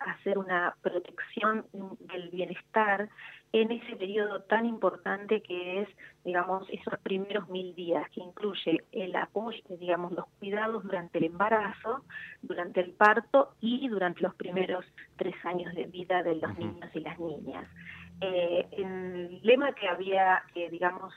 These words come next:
Speaker 1: este mundial que propone la, eh, uaba, esta, esta Alianza Pro Mundial Lactancia Materna que yo les mencioné,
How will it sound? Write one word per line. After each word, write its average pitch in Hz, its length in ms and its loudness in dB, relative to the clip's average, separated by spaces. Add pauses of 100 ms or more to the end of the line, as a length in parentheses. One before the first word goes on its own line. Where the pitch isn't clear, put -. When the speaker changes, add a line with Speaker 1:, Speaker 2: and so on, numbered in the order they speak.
Speaker 1:
este 185 300 -14
mundial 190 560 -2
que 214 100 4
propone 190 760 2 (360)
la, 170 640 0
eh, 185 580 -4
uaba, 180 640 8
esta, 175 420 0
esta 175 280 -4
Alianza 185 500 -4
Pro 185 240 -10
Mundial 180 400 -6
Lactancia 180 480 -6
Materna 190 400 -2
que 185 120 -12 (100)
yo 180 60 -4
les 175 120 -10
mencioné, 220 840 -2